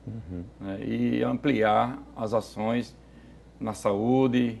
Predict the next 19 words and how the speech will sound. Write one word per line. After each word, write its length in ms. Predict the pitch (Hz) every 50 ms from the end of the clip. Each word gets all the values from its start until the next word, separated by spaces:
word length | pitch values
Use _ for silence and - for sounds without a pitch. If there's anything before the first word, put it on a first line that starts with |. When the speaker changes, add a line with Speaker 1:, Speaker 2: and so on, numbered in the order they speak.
| - - - - - - - - - - - - - - - - - - -
Speaker 2:
na 160 | - 101 107
educação. 880 | 101 101 - 113 101 - - - 113 110 117 120 120 123 120 120 117 107 -
Speaker 1:
Segurança 580 | - - 143 117 104 101 98 113 120 104 107 101
também, 240 | 104 101 95 107
Speaker 2:
Na 100 | 110 113
Speaker 1:
prefeito. 260 | 113 98 92 - 135 123
Speaker 2:
segurança, 580 | 113 110 110 117 123 135 139 135 - 120 107
a 60 | 104
gente 260 | 104 95 - - - - - - - - - - -
temos 260 | - 113 107 110 -
que 100 | - 120
fazer 340 | 107 - 107 107 104 98 110
uma 100 | 107 104
parceria 440 | - 113 107 - - 110 107 107 110
com 160 | 98 107 107
o 40 | 104
governo 260 | 104 104 104 104 98
do 60 | 98
estado. 560 | 95 - - - 104 110 117 117 117 113 -